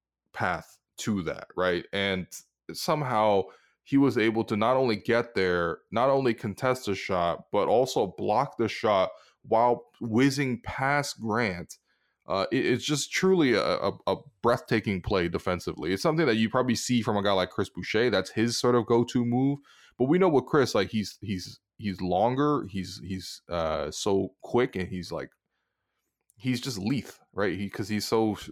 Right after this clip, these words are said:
skinny, like, it, it's easier for him to sort of move faster. Whereas with O G, I don't know, he was just shot out of a cannon, and, and he, he, I don't know, it, it just was the best defensive play in this game. Um, not only was it, uh, a great block, but just the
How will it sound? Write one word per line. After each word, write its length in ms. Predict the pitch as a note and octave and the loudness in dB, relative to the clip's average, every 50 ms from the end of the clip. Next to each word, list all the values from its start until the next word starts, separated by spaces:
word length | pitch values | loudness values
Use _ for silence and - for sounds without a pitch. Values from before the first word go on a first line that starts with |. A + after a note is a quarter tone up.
| - - | -16 -16
skinny, 360 | - - F3 F3 B2 F2+ E2+ | -6 -2 0 0 0 0 -2
like, 200 | E2+ F2+ F2 E2 | -2 -2 -2 -2
it, 140 | F#2 F#2+ F#2 - | -2 -4 -4 -4
it's 180 | G2+ F#2+ - | -6 -6 -6
easier 320 | - B2+ C3+ C3 B2 A#2+ G#2+ | -4 -2 0 2 2 2 0
for 180 | - - A2 | 0 0 -2
him 80 | G#2 G2+ | -2 -2
to 40 | F#2 | -4
sort 200 | - G2+ G2+ F#2+ | -4 -2 -2 -2
of 60 | F#2 | -2
move 240 | F2+ F#2+ G#2 G#2+ G2 | -2 -2 -2 -2 0
faster. 460 | - G#2 G#2 G#2 G#2 G#2 - - E2 | 0 0 0 0 0 -2 -4 -6 -4
Whereas 280 | E2 F#2 F#2+ F#2 F2+ - | 0 0 0 0 0 0
with 100 | F#2+ F2 | -2 0
O 180 | D#2+ F#2+ F#2+ F#2+ | 0 0 0 0
G, 360 | F#2+ B2 D3 D#3 A2 F2+ F2 - _ _ _ _ - | 0 -2 -2 0 -2 -2 -4 -8 _ _ _ _ -6
I 100 | - A2+ | -4 -2
don't 100 | G3 G#3+ | 0 2
know, 120 | G#3 C#3 G2+ | 2 2 0
he 160 | G2 C3 E3+ | 0 -2 -2
was 100 | F3 E3+ | -2 -2
just 160 | F3 E3 - | -2 -2 0
shot 160 | - D3 C#3+ | 2 2 2
out 100 | B2+ A#2+ | 4 2
of 100 | A2+ G2 | 2 0
a 40 | G2 | 0
cannon, 460 | - - C3+ C3 B2+ G#2+ E2+ E2 D#2+ - | -4 -4 -2 -2 0 -2 -2 -4 -6 -6
and, 220 | F2+ F#2+ F#2 D#2+ | -4 -4 -2 -2
and 240 | C#2 G2 F#2+ F2 C#2+ | -4 -4 -4 -6 -8
he, 180 | C2 G2 G#2 - | -8 -10 -10 -10
he, 260 | F2 E2+ - C#2 - - | -12 -14 -14 -14 -8 -4
I 80 | G2 G#2 | -2 -2
don't 120 | G2+ F#2 | -2 -2
know, 160 | D#2 D2 - - - | -4 -6 -10 -6 -2
it, 140 | G2+ A2 | 0 2
it 140 | G2 A2 A2+ | 2 2 2
just 220 | G2+ A#2 A2 - - | 2 0 -2 0 0
was 360 | G#2 F#2+ F2+ F2 - - - - _ - F#2 E2 C2+ - - _ _ G#2+ | 0 0 -2 -2 -6 -10 -10 -14 _ -12 -12 -12 -12 -14 -20 _ _ -2
the 140 | G#2+ A#2 | 0 2
best 260 | G#2+ G2 G#2+ F#2 - - | 2 4 2 0 0 -2
defensive 340 | G2 D#2 G2+ F#2 - F2+ | -2 -2 -2 -2 -4 -4
play 140 | - F#2+ E2+ | -4 -2 -2
in 60 | D#2+ | -2
this 160 | D#2 D2 - - | -4 -6 -10 -10
game. 100 | - - - _ _ _ _ _ _ _ _ _ _ _ - | -14 -16 -16 _ _ _ _ _ _ _ _ _ _ _ -8
Um, 260 | - - F#2+ F2 F#2 | -6 -4 -4 -2 0
not 160 | A2 A#2+ A#2+ G#2+ | 2 4 4 4
only 260 | G#2+ A#2 A#2+ A2+ G#2+ | 4 4 4 4 4
was 240 | G2 F#2+ F#2+ F2+ F#2 | 4 4 2 2 2
it, 180 | F2+ F2+ D#2+ - _ - | 0 -2 -2 -4 _ -8
uh, 300 | D2 E2 D#2 D#2 C#2 - - | -6 -6 -4 -6 -6 -8 -6
a 120 | - - | -6 -4
great 240 | - G#2 G2 F#2+ E2+ | -2 0 0 0 0
block, 320 | - F#2 G2 F#2+ E2+ - - | 0 2 2 2 2 0 0
but 180 | G2 F2+ - | -2 -2 0
just 220 | - G#2+ G2 - - | 0 -2 -4 -2 0
the 300 | G2+ F#2 F2 F2 - | 0 0 0 0 -2